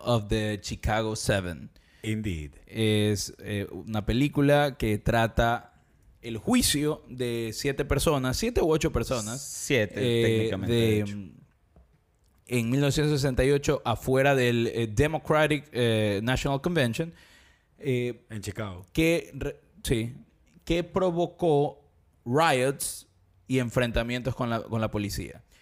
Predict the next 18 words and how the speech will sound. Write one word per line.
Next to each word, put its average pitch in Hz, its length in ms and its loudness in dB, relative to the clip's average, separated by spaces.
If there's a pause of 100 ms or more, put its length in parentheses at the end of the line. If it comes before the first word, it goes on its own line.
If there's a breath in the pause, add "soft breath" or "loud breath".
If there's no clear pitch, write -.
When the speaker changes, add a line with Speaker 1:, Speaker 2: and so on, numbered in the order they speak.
(760 soft breath)
Speaker 1:
Pero 175 160 4
bueno, 151 320 2
antes 208 240 2
de 240 60 4
empezar 170 360 2
quiero 156 160 2
mandar 147 220 4
un 139 80 4
saludo. 113 440 4 (240)
Resulta 147 920 2 (120)
que 120 400 4
mi 120 120 2
enamorada, 120 760 4
Camila 113 320 2
Romero, 117 380 4
está 117 220 2
vendiendo 113 520 0
unos, 107 760 -2